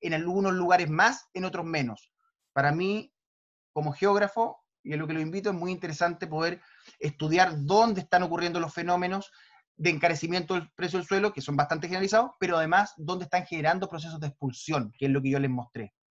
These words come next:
¿Bien? Eh, y, eh, estamos viendo que cada vez más generalizado. Ojo, eso también es geográfico. No, no es geográfico solo lo local. Es geográfico también ver cómo la mancha de suelo urbano que va expulsando gente va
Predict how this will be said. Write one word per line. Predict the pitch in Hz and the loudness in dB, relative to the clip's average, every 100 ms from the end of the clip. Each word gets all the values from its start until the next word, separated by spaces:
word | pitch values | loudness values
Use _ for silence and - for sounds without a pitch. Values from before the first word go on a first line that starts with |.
| _ - | _ -4
¿Bien? | 143 185 - _ _ - | -2 -2 -8 _ _ -4
Eh, | 147 143 139 139 139 | 2 4 4 2 0
y, | 170 156 160 202 - | -4 -2 -2 -2 -6
eh, | - 147 143 139 | -4 0 0 0
estamos | 135 165 160 | 0 0 2
viendo | 175 175 | 0 -2
que | 160 | 0
cada | 156 170 175 | 6 6 6
vez | 175 | 2
más | 170 165 | 0 0
generalizado. | 175 151 135 190 147 - _ _ | 0 0 2 4 4 2 _ _
Ojo, | 165 - - | -4 -4 -4
eso | 175 175 | -6 -2
también | 180 143 143 180 | -2 0 -2 -2
es | - | -4
geográfico. | 175 185 196 127 - - - | 0 0 0 -8 -12 -20 -8
No, | 143 160 | -4 -4
no | 170 | -2
es | 170 | -2
geográfico | 190 190 190 | 0 0 0
solo | 196 196 | 0 2
lo | 196 | 4
local. | 175 151 190 - _ _ _ - | 4 4 4 2 _ _ _ -8
Es | 170 | -4
geográfico | 175 170 262 220 | 0 2 2 2
también | 214 160 185 | 0 2 -2
ver | 180 - | -2 -4
cómo | 185 196 | -2 2
la | 185 143 | 6 8
mancha | 160 269 277 - 208 | 8 6 4 2 0
de | 175 | 0
suelo | - 214 | 0 2
urbano | 208 185 202 190 185 | 2 6 6 6 0
que | 160 | 0
va | |
expulsando | 170 170 160 180 170 | 0 0 -6 -4 -4
gente | 208 202 - _ _ _ | -6 -8 -14 _ _ _
va | 139 160 170 | 4 6 6